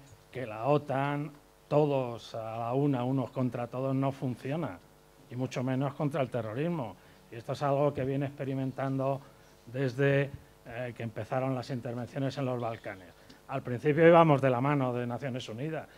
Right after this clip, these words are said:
pero Naciones Unidas no estaba, eh, la cadena doble de, de mando nunca funcionaba y, eh, la otan decidió que, que se acabó ya esto de ir con Naciones Unidas.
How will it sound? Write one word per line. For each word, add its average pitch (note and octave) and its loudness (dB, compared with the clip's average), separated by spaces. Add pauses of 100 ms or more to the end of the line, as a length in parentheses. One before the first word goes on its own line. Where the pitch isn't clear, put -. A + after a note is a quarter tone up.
(240)
pero A#2+ -6
Naciones A2+ -8
Unidas B2+ -4 (260)
no C3+ 0
estaba, C3+ 4 (380)
eh, A#2 -14
la A#2+ -10
cadena C3 4
doble B2+ 6
de, B2 0 (260)
de B2 -10
mando C3+ -4
nunca C3 -4
funcionaba D#3+ 0 (500)
y, D3+ -4
eh, B2 -4
la G#2+ -8
otan B2 -4
decidió C3 2 (720)
que, F#2+ -14
que A2 -10
se - -4
acabó C3 4
ya C3+ 4
esto A#2+ -4
de A#2+ -8
ir A#2+ -8
con A#2 -8
Naciones A#2 -10
Unidas. G#2 -12